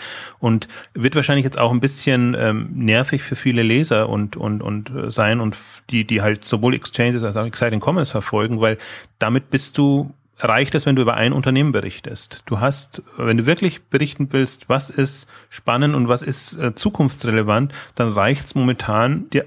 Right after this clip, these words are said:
anzugucken, was macht Amazon in, in jeglicher Richtung, in strategischer Richtung, in Innovationsrichtung. Und du musst gar niemanden anders wahrnehmen, solange niemand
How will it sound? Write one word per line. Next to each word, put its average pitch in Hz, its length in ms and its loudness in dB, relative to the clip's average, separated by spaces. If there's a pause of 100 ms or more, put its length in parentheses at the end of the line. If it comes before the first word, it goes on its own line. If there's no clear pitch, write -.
anzugucken, 131 720 -2
was 120 220 0
macht - 320 -2
Amazon 127 600 2 (360)
in, 123 180 2
in 123 100 2
jeglicher 135 440 2
Richtung, 139 320 -4
in 104 80 -4
strategischer 123 580 -2
Richtung, 127 360 -2
in - 60 -4
Innovationsrichtung. 113 1080 0 (340)
Und 113 160 0
du 120 60 2
musst 139 300 0
gar 120 180 4
niemanden 135 360 4
anders 117 420 0
wahrnehmen, 131 640 2
solange 123 360 2
niemand 123 540 2